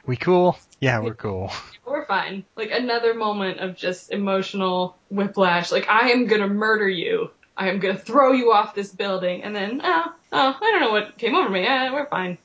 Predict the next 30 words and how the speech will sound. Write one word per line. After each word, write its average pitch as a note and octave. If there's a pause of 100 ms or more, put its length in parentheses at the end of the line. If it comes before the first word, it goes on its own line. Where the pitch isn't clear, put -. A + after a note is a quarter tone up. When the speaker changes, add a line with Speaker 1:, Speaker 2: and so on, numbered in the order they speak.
(640)
Speaker 1:
Yeah, G#2+
and A#2
then A2+ (640)
there's B2+
also, A#2+
like, A2+
the, G#2+ (160)
the B2
flower A2+
scene, F#2 (640)
which A#2 (520)
is C#3+
another B2+
one A#2+
of A2+
those G#2+
scenes G#2+
where G#2+ (400)
it -
just, -
it -
doesn't D3
make B2+
any A#2+
sense G#2+ (100)
Speaker 2:
<laughs> -
Speaker 1:
that C4
it's -
included G#2+
in, G#2+